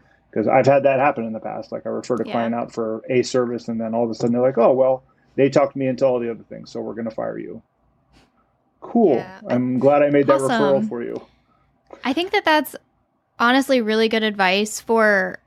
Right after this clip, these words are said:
Speaker 2: anybody who is managing a small business, just being aware of what you can and should be providing and th-, what's gonna benefit your customers from you actually providing and what can be outsourced.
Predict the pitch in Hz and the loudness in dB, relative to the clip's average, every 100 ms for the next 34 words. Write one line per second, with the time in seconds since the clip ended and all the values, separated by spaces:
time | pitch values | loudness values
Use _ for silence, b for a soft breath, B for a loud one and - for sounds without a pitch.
0 | - 214 214 214 208 208 214 202 190 190 | -4 -2 0 2 2 2 2 0 0 -4
1 | 185 196 185 185 208 180 180 196 185 196 | -4 -2 -2 -2 -4 -4 -4 -4 -4 -2
2 | - 185 185 180 214 214 214 220 208 - | 0 2 2 0 2 0 0 -2 -4 -2
3 | 220 220 214 202 - 196 185 185 202 - | 0 2 2 2 0 0 0 2 2 2
4 | 190 175 175 - b b b b b b | 2 0 -2 -12 b b b b b b
5 | _ _ - 214 208 214 226 - 233 226 | _ _ -10 -8 0 4 4 2 2 2
6 | 208 - 240 247 269 269 - 196 208 - | 0 0 4 6 6 4 4 2 0 0
7 | 220 214 214 226 226 226 202 185 185 202 | 0 0 0 -4 -2 -4 0 2 2 2
8 | 214 214 196 180 214 202 208 214 208 196 | 2 2 2 -2 0 0 2 0 0 0
9 | 185 185 208 - 208 202 185 190 180 185 | 0 0 0 2 2 2 2 0 0 -4
10 | - 208 202 196 - - 196 190 190 196 | -2 0 0 0 -4 -2 -2 -2 -2 2
11 | 190 190 - 233 233 240 233 233 233 220 | 4 2 0 -4 -2 0 2 2 2 2
12 | 214 202 - 208 185 180 175 165 - - | 2 2 0 -2 -2 -2 -2 -2 -2 -4
13 | 147 196 - | -4 -4 -8